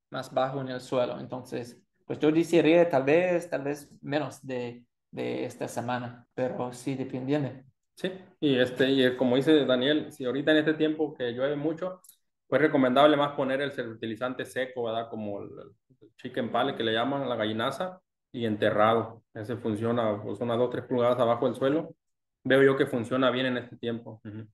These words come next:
Speaker 1: Sí, y al menos si, si alguien como necesita echar su fertilizante en líquido, sugeriría a poner como poco a poco y no todo a la vez,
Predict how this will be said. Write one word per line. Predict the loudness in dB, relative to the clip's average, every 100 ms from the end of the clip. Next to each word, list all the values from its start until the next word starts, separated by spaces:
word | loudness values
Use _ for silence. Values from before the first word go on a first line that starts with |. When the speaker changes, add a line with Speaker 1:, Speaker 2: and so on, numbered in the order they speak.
| _
Speaker 1:
Sí, | -6 -4 -4 -8 0
y | 2
al | 4
menos | 2 2 0 -2
si, | -2 -2 0
si | -2 0
alguien | 2 4 4 4 2
como | -4 -6
necesita | -6 -8 -4 2 0 0 -18 _ _ _ _
echar | 0 2 2
su | 0 -4
fertilizante | -2 -2 -6 0 0 0 2 4 4 0 -4
en | -6
líquido, | -6 -4 0 2 2 4 2 0 -6
sugeriría | -6 -4 -2 -2 2 2 2 0 -10 _ -10
a | -2
poner | 0 2 0
como | -2 -8 -2
poco | 0 2 4 4
a | 4
poco | 2 2 0 0 -2
y |
no | -6 -8 -10 _ _
todo | 4 4 6 4
a |
la | 2
vez, | 0 -4 -8 -20